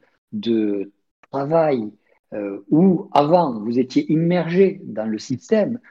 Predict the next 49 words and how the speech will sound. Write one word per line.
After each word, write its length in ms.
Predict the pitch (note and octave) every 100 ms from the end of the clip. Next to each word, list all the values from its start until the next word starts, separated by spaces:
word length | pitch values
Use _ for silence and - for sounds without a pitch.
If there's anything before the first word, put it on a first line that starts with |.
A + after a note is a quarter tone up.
| _
où 80 | B2+
vous 120 | A#2+
étiez 240 | B2 B2 D#3+
en 140 | C#3+
train 160 | C3 D#3+
de 120 | C3+
vous, 280 | A2+ B2+ B2 _ _
de 100 | A2+
vous 140 | A#2+ B2+
noyer 400 | C#3+ D#3 F3+ E3+
dans 120 | B2
le 120 | A#2
système. 600 | - A#2+ - G3+ A3 A3 - _ _ -
Et 60 | C3+
là, 240 | F#3+ F3
vous 220 | B2 B2+
avez 160 | C#3 C3
la 120 | B2
tête 360 | - A#3+ - C#3+
hors 120 | B2
de 100 | B2+
l'eau, 260 | E3 A3+ - -
et 80 | B2+
donc 260 | D#3+ D3+
vous 140 | C3+ A#2+
regardez 680 | C#3 F#3 F#3+ E3 G3+ B3 - _ _
comment 340 | D3 D#3+ E3
fonctionne 540 | C#3+ D3+ C#3+ - D#3 C3+
le 60 | B2+
système 520 | B2 D3 - G#3 G#3 - _
pour 160 | - -
pouvoir 320 | F3+ G#3 G3
l'analyser 640 | E3 E3+ D#3 D#3 D3+ A#3 A3
au 100 | D#3
moment 400 | E3 F3+ A3 G#3+
où 120 | D#3
vous 120 | C#3+
avez 140 | C#3+
la 80 | D#3
possibilité, 760 | C#3+ D#3 - C#3+ D#3+ E3 G3+ E3+ _ _
c'est-à-dire 340 | - B2+ B2+ B2+
au 40 |
moment 420 | C3+ D#3 F3+ G3
où 60 | D#3+
vous 40 |
sortez 360 | C#3 E3 - G3
de 80 | E3
votre 200 | C#3+ -
programme. 540 | - D3+ D#3 D3 C3